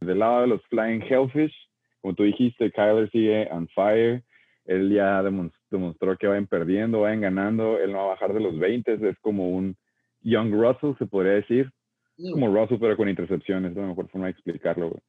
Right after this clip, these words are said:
Speaker 2: Yo creo que no es tan
Speaker 1: Y
Speaker 2: pero sí,
Speaker 1: ¿no es tan
Speaker 2: güey.
Speaker 1: qué?
Speaker 2: No es tan good guy.
Speaker 1: Exactamente. Le, le hace falta más charity foundations, o como se le diga. Edelman, por lo visto, este güey ya no está trending down, sino completamente abajo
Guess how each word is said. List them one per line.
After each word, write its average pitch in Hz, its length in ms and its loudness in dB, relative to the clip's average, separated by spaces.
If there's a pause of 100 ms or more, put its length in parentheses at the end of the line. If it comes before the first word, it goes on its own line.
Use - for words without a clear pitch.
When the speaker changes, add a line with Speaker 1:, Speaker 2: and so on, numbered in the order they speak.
Speaker 2:
Yo - 120 -8
creo 190 160 -4
que 196 100 -2
no 190 100 -2
es 190 80 -6
tan 214 160 2
Speaker 1:
Y 110 300 0 (920)
Speaker 2:
pero 120 200 -8
sí, 147 120 -4
Speaker 1:
¿no 143 60 -2
es 123 60 -6
tan 117 100 -2
Speaker 2:
güey. 143 160 2
Speaker 1:
qué? 156 140 -8 (340)
Speaker 2:
No 147 60 -14
es 147 80 -18
tan 147 180 -10
good 151 180 -6
guy. 110 280 -6 (920)
Speaker 1:
Exactamente. 98 680 -4
Le, 87 220 -4
le 92 120 -2
hace 92 120 -6
falta 107 240 -2
más 107 240 -4
charity 101 420 0
foundations, 90 560 -4
o 85 60 -8
como 85 160 -8
se 85 80 -10
le 82 80 -2
diga. 87 400 0 (540)
Edelman, 131 580 2
por 110 100 0
lo 104 120 4
visto, 117 580 0
este 101 240 0
güey 107 160 4
ya 101 100 4
no 107 100 0
está 107 200 -2
trending 104 400 0
down, 131 380 0 (100)
sino 98 240 -2
completamente 101 880 0
abajo 117 640 0